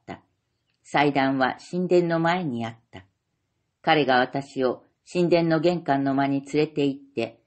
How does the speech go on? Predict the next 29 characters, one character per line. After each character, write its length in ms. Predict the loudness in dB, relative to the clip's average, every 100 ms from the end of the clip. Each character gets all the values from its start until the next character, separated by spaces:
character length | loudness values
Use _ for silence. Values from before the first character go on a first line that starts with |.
| _ _
玄 260 | 0 0 -2
関 220 | -2 0
の 80 | 0
間 160 | 2
の 120 | 0
壁 280 | -2 -2 0
柱 480 | 0 -4 -2 0 0
を 40 |
測 400 | -2 -6 -6 -6
る 60 | -8
と、 260 | -12 -14 _ _ _ _
両 220 | 2 4 4
側 240 | 2 2
と 180 | -2 -4
も 240 | -4 -4
五 140 | -4 -4
キ 140 | -4
ュ 20 |
ビ 140 | -6 -4
ト 120 | -2
で 220 | 0 0
あ 100 | 0
り、 120 | -4 -10 _ _ _ _
そ 160 | -2
の 140 | 2 2
門 240 | 2 2
の 100 | 0
幅 320 | -2 -4 -2
は 240 | 0 -2